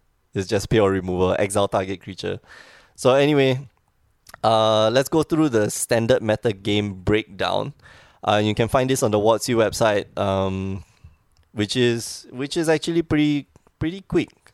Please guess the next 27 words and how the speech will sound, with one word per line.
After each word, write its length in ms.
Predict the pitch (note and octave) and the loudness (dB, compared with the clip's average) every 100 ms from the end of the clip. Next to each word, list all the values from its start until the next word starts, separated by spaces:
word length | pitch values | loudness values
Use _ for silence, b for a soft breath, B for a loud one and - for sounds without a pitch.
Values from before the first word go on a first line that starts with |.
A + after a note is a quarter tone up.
| - | -4
I 120 | G#2 | -2
have 240 | G#2 G#2 - | 0 -2 -4
to 80 | G2 | -6
say. 280 | A2 G2+ - b b b b b | -4 -4 -6 b b b b b
Uh, 720 | - G#2+ A2 A2 G#2+ G#2+ G#2+ A2+ B B B _ _ _ _ _ _ _ _ _ _ - | -2 0 2 2 2 2 0 -4 B B B _ _ _ _ _ _ _ _ _ _ -18
so 160 | - A#2+ | -4 0
let's 160 | A#2+ - | 0 -2
take 160 | A2 | -4
a 60 | A2+ | 0
look. 260 | F#2+ - B B B B B B _ _ _ _ | -2 -4 B B B B B B _ _ _ _
Of 180 | C3+ C#3+ | -2 -2
course, 280 | - A3 G#3 | 0 0 2
on 120 | C#3 | 0
the 80 | B2 | 2
top 180 | C#3 B2 | 2 2
of 140 | A2+ | 0
the 40 | G#2+ | 2
deck 220 | B2 - | 0 2
of 240 | - A2 | 0 0
the 220 | A2 A2+ G#2 | 2 2 0
list, 800 | G#2+ G#2+ B2+ A#2+ - - - - | -4 2 2 2 -2 -6 -10 -12
you 180 | G#2 G#2+ | -4 2
will 240 | G#2 G#2+ | 2 2
find, 720 | G#2+ A#2 A2 A2 A2 G#2+ A2+ - | 0 0 2 2 0 -2 -6 -4
uh, 320 | G2+ G2 G2 | -2 -2 -2
Ataka 460 | G2+ - G#2+ - G#2+ | -4 -6 -4 -2 0
Red, 200 | A#2+ | 0